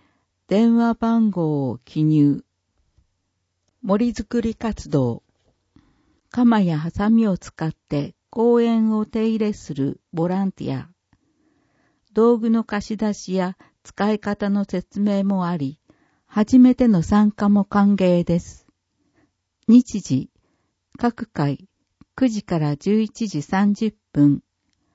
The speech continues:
丸一、キノコエリア、草刈り。九月五日、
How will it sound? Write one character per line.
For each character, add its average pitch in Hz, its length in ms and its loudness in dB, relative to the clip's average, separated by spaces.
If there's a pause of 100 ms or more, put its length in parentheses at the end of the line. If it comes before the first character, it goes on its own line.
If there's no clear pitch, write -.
(400)
丸 185 300 4
一、 185 480 -6 (420)
キ - 120 -2
ノ 233 160 4
コ 233 180 -2
エ 220 140 0
リ 151 220 -2
ア、 127 160 -6 (420)
草 180 240 -4
刈 175 200 -4
り。 151 200 -8 (920)
九 240 120 -4
月 202 340 -2
五 - 260 -14
日、 147 260 -4